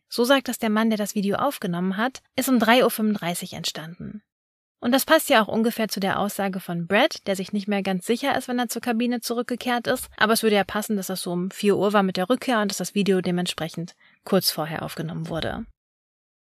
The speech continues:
Auf diesem Video ist Amy in der Nähe der Aufzüge zu sehen.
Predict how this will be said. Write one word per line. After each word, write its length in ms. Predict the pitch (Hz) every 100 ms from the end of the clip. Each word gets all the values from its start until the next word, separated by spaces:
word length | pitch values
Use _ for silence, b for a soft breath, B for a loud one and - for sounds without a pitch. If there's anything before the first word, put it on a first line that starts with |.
| _ -
Auf 120 | 254
diesem 300 | 320 311 294
Video 380 | 247 202 185 160
ist 200 | - -
Amy 260 | 220 240 247
in 80 |
der 100 | 226
Nähe 240 | 214 233 254
der 220 | 220 202
Aufzüge 420 | 254 - 160 170
zu 140 | - 170
sehen. 420 | 165 175 -